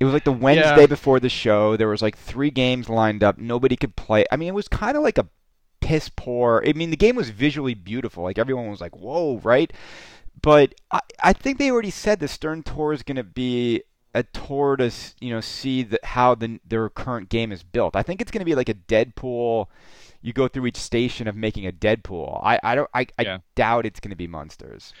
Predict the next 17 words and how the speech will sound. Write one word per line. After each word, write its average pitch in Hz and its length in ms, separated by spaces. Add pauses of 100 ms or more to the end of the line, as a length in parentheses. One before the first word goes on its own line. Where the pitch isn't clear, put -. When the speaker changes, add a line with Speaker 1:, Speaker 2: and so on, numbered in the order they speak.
(100)
Speaker 2:
Well, 156 100
that, 185 240
that's 180 220
the 170 80
way 143 180
the 131 60
tour 131 260
was 120 120
set 117 180
up 110 120
last 107 360
year, 95 120
basically, 101 560
was 98 180
they 123 140
have 123 160
everything 107 840